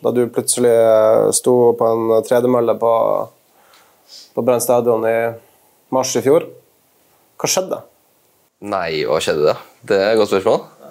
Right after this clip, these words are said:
Speaker 2: Det gikk veldig
Speaker 1: Hvor
Speaker 2: fort.
Speaker 1: kom det fra?
Speaker 2: Nei, jeg vet ikke. Det kom, eh, som, eh, lyn fra klar himmel for meg i hvert fall.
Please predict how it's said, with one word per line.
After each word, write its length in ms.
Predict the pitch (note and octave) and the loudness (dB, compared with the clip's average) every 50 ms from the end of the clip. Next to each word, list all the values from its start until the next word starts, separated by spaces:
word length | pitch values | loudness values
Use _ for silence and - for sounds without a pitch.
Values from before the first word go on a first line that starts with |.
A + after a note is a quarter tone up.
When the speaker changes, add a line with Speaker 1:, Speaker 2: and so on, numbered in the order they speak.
| - _ _ - | -20 _ _ -6
Speaker 2:
Det 500 | - G#2 G2+ G#2 G#2 G2+ G#2 G2+ G2+ G2+ | -2 0 2 2 2 4 4 4 2 2
gikk 280 | G2 F#2+ F#2 - - - F#2 | 0 0 -2 -4 -4 -2 0
veldig 160 | F#2+ F#2 F2+ | 0 2 2
Speaker 1:
Hvor 60 | F#2 - | 2 0
Speaker 2:
fort. 80 | A#2+ - | 2 2
Speaker 1:
kom 140 | B3+ A3+ C3 | 2 0 0
det 100 | - - | 0 -2
fra? 180 | - - F#2+ - - - - - - - - - - - _ _ _ _ _ _ _ _ _ _ - | -2 -4 -4 -6 -12 -20 -20 -20 -20 -20 -20 -20 -20 -20 _ _ _ _ _ _ _ _ _ _ -8
Speaker 2:
Nei, 400 | - A#1 - A1+ B1 D2 D#2+ D#2+ | -6 -4 -4 -2 -2 0 0 2
jeg 540 | E2 E2+ D#2 C#2 G2 G2+ - - - - | 2 2 0 0 -2 -4 -6 -6 -4 -4
vet 180 | F2 F2+ - - | -4 -4 -4 -4
ikke. 240 | - A#2 A#2+ B2+ B2 - - - - | -4 -4 -4 -4 -6 -12 -18 -8 -2
Det 1200 | A#2+ A#2+ A#2 A#2 A2+ A2+ A2+ A2+ A2+ A2+ A2+ A2+ A2 A2 A2 A2 A2 G#2+ G#2+ G#2+ G#2+ G#2+ A2 A2 | 0 0 2 2 2 2 2 2 2 2 2 2 2 2 2 2 2 0 0 0 -2 -2 -4 -4
kom, 420 | - - G#2 G#2 G2+ G2 G2+ G#2 G#2 | -4 -4 -2 -2 -2 -2 0 0 2
eh, 400 | G2 G2+ G#2 G#2 G2+ G2 G2 G2+ G2+ - - - - - - - - - _ _ _ _ - - - - - - - - - - - | 2 4 4 2 2 2 0 -2 -6 -10 -18 -20 -20 -20 -20 -20 -20 -20 _ _ _ _ -16 -12 -12 -10 -10 -12 -12 -12 -14 -12 -10
som, 540 | - - - A2 G2 G2 G2 F#2+ G2 G2 F#2+ | -6 -4 -2 -2 -2 -2 -2 -2 -2 0 0
eh, 720 | F#2+ F#2 F#2 F#2+ G2 G2+ G2+ G2 F#2+ F#2+ F#2+ F#2+ F#2+ F#2 | 0 2 0 0 -2 -2 -2 0 0 2 2 2 0 0
lyn 280 | F#2 F#2 F#2 F#2 F#2+ F#2+ | 0 0 -2 -2 -4 -2
fra 300 | - F#2+ F#2 F#2 F#2 F2+ | -2 0 0 0 -2 -2
klar 200 | - G2 F#2 F#2 | -2 0 0 0
himmel 240 | F2+ E2+ F2+ F2 F2+ | 0 0 -2 -4 -4
for 80 | A#2 G#2 | -2 -2
meg 80 | F#2 | 0
i 80 | F2 F2 | 0 0
hvert 80 | F2 - | 0 0
fall. 220 | G2+ A2 C3 | -2 -4 -4